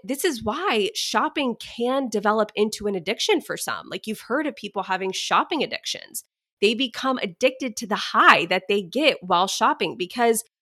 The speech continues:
shopping and getting things on sale, it does trigger that sense of instant gratification. Now, the instant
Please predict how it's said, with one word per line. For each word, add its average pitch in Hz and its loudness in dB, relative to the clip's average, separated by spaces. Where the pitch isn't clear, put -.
shopping 262 6
and 208 2
getting 240 2
things 262 -4
on 226 2
sale, 262 0
it 220 -2
does 220 2
trigger 214 -2
that - 6
sense 294 2
of 214 2
instant 190 -4
gratification. 165 -6
Now, 240 8
the 226 -6
instant - 2